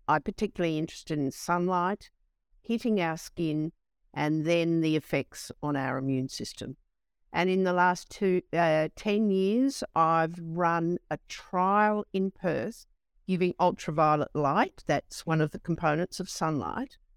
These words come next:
to patients with the earliest form of M S or multiple sclerosis.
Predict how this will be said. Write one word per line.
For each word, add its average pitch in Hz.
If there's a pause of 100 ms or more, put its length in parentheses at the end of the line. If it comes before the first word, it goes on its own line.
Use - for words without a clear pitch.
(260)
to -
patients -
with 160
the -
earliest 175
form 151
of 139
M 139
S - (380)
or 151
multiple 151
sclerosis. -